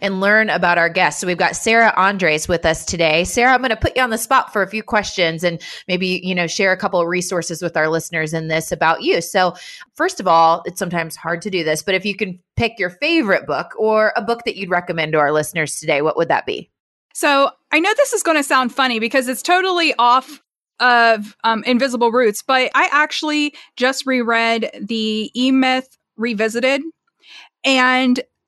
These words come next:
Speaker 2: I would recommend it to anybody who is an entrepreneur or in business because it really challenges you to look at your processes.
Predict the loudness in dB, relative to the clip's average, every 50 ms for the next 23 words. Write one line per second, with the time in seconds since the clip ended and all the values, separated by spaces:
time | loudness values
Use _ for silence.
0 | _ 0 0 2 2 2 2 0 0 2 2 2 4 4 2 0 0 -2 -2 0
1 | 0 0 2 2 0 0 0 0 0 -2 -2 -4 -4 -2 -2 0 0 0 0 2
2 | 2 0 0 -2 -4 -2 0 0 2 2 2 0 0 -2 -4 -10 -16 _ _ -6
3 | -2 2 2 2 2 2 -2 -4 -4 -2 -2 0 0 0 0 0 0 0 0 0
4 | 0 2 2 2 0 -2 -2 -2 -4 -4 -4 -2 -2 -2 -4 -6 -8 -14 -18 -20
5 | -20 -20 -12 -10 -4 -2 0 0 0 0 0 2 2 4 4 2 2 0 -2 -2
6 | -2 0 0 0 -2 -2 -2 -4 -4 -4 -4 -4 -4 -4 -4 -4 -2 0 0 2
7 | 0 0 -2 -2 -2 -2 0 -2 -2 -2 -2 -2 0 0 0 0 0 0 -2 -4
8 | -4 -4 -4 -4 -2 -2 -2 -2 -4 -6 -10 -14